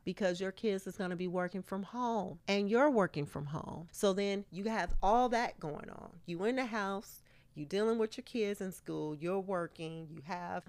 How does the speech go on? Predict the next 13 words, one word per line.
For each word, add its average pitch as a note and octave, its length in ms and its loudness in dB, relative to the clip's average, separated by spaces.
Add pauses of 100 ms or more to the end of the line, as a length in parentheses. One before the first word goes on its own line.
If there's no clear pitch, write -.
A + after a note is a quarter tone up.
all F#3 200 6
these A3+ 200 2
people G#3 320 0
that's D#3 180 0
still G#3 240 0
in G3+ 80 0
the G#3 80 0
house, E3+ 280 0
they're D#3 120 -4
still G#3 460 2
eating, F#3 460 0
<laughs> - 20 -20
breathing, F#3+ 800 4